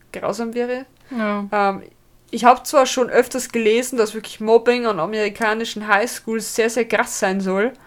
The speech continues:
Speaker 1: ähm, aber sie haben das halt dann so dargestellt, wie wenn das, äh, wie wenn halt die Schule allgemein der schlimmste Ort überhaupt wäre für jeden.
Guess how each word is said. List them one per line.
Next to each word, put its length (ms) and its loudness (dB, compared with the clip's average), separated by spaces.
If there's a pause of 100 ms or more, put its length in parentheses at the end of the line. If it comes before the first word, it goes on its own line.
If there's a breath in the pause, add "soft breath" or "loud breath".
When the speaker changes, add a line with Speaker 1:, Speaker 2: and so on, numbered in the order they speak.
(540 loud breath)
Speaker 1:
ähm, 680 6 (120)
aber 680 6 (420)
sie 140 -2
haben 140 4
das 100 -2
halt 200 4
dann 100 -2
so 180 -2
dargestellt, 540 4
wie 80 -6
wenn 140 0
das, 300 -6 (500 loud breath)
äh, 500 2 (840)
wie 140 -6
wenn 220 0
halt 400 -2 (400)
die 60 -12
Schule 360 0
allgemein 640 2 (200)
der 80 -4
schlimmste 460 -4
Ort 180 -4
überhaupt 440 -2
wäre 140 -4
für 120 -8
jeden. 480 -4